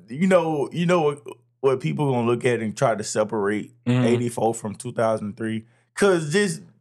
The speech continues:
Speaker 1: thinking about
Speaker 2: Like, we
Speaker 1: it.
Speaker 2: tryna, we tryna not make this a Jordan, Kobe Bryant
Speaker 1: Yeah.
Speaker 2: conversation either. Like, like, just look at everybody in
Speaker 1: But
Speaker 2: this
Speaker 1: we can't help
Speaker 2: totality.
Speaker 1: it because they the heads of
Speaker 2: I
Speaker 1: each draft
Speaker 2: know,
Speaker 1: class.
Speaker 2: I know, though, but still at the end of the day,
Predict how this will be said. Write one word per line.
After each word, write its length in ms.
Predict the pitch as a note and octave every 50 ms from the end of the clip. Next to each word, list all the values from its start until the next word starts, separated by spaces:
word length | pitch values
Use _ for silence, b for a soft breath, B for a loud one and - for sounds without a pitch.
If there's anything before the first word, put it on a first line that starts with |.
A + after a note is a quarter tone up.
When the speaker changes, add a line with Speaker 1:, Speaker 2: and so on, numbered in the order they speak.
| _ _ -
Speaker 1:
thinking 300 | F#3 G3 F#3+ - E3 D3
about 240 | B2+ A#2 C3+ D3+ D#3+
Speaker 2:
Like, 60 | E3+
we 60 | F#3
Speaker 1:
it. 60 | -
Speaker 2:
tryna, 520 | - A3 G3+ F#3 D#3 C3+ B2+ A#2+ B2 B2 B2+
we 100 | D#3 F#3
tryna 280 | F3+ - F3 D3+ C3 A#2
not 220 | C3 C#3+ C#3+ A#2+
make 160 | C3 C3+ A#2+
this 140 | A#2+ A#2 A#2+
a 80 | A2 G2
Jordan, 540 | F#2+ G#2 B2 C3 C#3 C3 B2+ A#2+ A2+ A2
Kobe 280 | - - C#3+ C3+ B2 A#2
Bryant 460 | G#2 G2 A2+ A#2+ B2+ B2+ A#2+ A#2 G#2+ -
Speaker 1:
Yeah. 40 |
Speaker 2:
conversation 540 | - A#2 - D3 C#3+ B2+ A#2 G#2 - - A2
either. 180 | G#2 G2 F#2+ F#2+
Like, 220 | G2 F#2+ F2+ D#2+ b b b b _ -
like, 260 | G2 A2+ B2+ A#2 G#2
just 200 | A#2+ C3 A#2 G#2+
look 280 | A2+ B2+ E3 F3+ F3+ F3
at 160 | D3+ A#2+ - - - B2+
everybody 440 | C#3+ D3+ D3 C#3+ C3 C3 A#2+ A#2+
in 80 | - A#2+
Speaker 1:
But 60 | A#2+
Speaker 2:
this 80 | - -
Speaker 1:
we 60 | - B2+ A2+
can't 60 | -
help 100 | - - A3 A#3+ G#3
Speaker 2:
totality. 60 | G3+ F3+
Speaker 1:
it 100 | D3 C#3
because 280 | C#3+ - D#3+ D#3+ D#3+ D3
they 120 | D#3+ F3
the 140 | D#3+ D3+ C#3
heads 500 | C3 E3 E3+ F3 F3 D#3+ D3+ A#2+ - - -
of 80 | C3+ C3
Speaker 2:
I 120 | C3 C#3+ C#3
Speaker 1:
each 80 | A#2+ A#2+
draft 220 | C#3 D#3+ E3+ E3+
Speaker 2:
know, 40 | D#3
Speaker 1:
class. 320 | - D3+ C3 A#2+ A2 G2 F#2
Speaker 2:
I 180 | A2+ A#2 A2+ G2+
know, 300 | G2 G#2 A#2+ C#3 E3 E3+
though, 240 | C#3 C#3+ C3 A#2+ G#2+
but 180 | G#2 G#2+ G#2
still 260 | - - C#3 C#3 C3+ B2+
at 100 | A#2 G2
the 120 | G#2 - -
end 180 | A#2 B2 B2 A#2+
of 80 | A2+ G2+
the 100 | G2 F2
day, 440 | D#2+ A2+ B2+ C#3+ D3 C3 A2 -